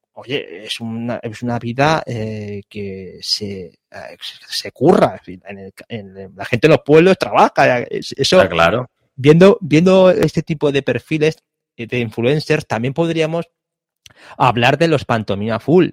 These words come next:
Speaker 1: que es un canal de, muy célebre de, de cómicos en, en YouTube, de Pantomima, Pantomima Full, hacen justamente lo contrario. Yo creo que ellos lo que hacen es, eh,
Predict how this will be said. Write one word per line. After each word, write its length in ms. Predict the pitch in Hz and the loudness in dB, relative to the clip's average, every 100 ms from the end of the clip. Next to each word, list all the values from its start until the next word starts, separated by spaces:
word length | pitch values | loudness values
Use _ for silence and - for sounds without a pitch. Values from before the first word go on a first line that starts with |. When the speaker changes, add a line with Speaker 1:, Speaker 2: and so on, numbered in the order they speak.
| - | -4
Speaker 1:
que 80 | 110 | -8
es 100 | - | -6
un 120 | 127 117 | -8 -4
canal 360 | 117 117 120 | -2 -2 -2
de, 300 | 113 113 110 - | -4 -6 -8 -6
muy 200 | 117 107 | -6 -4
célebre 440 | 127 120 107 101 | -2 -2 -4 -6
de, 300 | 98 98 95 | -8 -10 -12
de 180 | - 98 | -16 -4
cómicos 520 | 113 131 123 113 - | -2 -2 -2 -4 -4
en, 340 | 113 107 104 101 | -6 -8 -10 -10
en 160 | 104 | -8
YouTube, 360 | 104 101 135 - _ _ _ _ _ _ _ - | -8 -4 -4 -6 _ _ _ _ _ _ _ -14
de 140 | 104 101 | -12 -10
Pantomima, 600 | 117 110 113 135 156 - _ _ _ | -8 -6 -2 -2 -4 -6 _ _ _
Pantomima 480 | - 117 113 120 139 | -8 -6 -6 -4 -6
Full, 260 | - 170 233 _ _ _ _ _ | -4 -4 -4 _ _ _ _ _
hacen 260 | 147 180 185 | -2 0 -2
justamente 440 | 190 180 185 202 | -2 0 0 0
lo 100 | 160 | -2
contrario. 580 | 123 113 107 180 185 113 | -2 -6 -2 -2 -2 -4
Yo 100 | 113 | -4
creo 180 | 139 165 | -4 -2
que 120 | 147 | -2
ellos 260 | 147 165 160 | -2 -4 -4
lo 120 | 139 | -4
que 100 | 143 | -2
hacen 280 | 156 - 147 | -4 -4 -6
es, 300 | 156 170 - | -6 -8 -8
eh, 240 | 131 120 | -6 -6